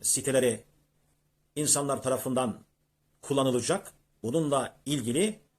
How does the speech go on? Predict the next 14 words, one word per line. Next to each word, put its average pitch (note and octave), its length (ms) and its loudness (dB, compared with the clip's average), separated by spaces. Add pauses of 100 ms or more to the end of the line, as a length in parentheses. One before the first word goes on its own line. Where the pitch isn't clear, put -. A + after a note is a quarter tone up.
(320)
hukuksal C3+ 560 -2
bir B2 240 -4
düzenleme C#3+ 640 2 (140)
getirilmesi A#2 500 -2
lazım C#3+ 280 -2
ki G#3+ 260 -2 (640)
bu C3+ 100 -4
şeylerden C#3 420 0
kurtulmuş C#3+ 440 -6
olalım. G#2+ 300 -2 (1120)
Onun D#3 180 -2
için - 300 -4 (640)
değerli C#3+ 260 -2
kardeşlerim, C3 560 -2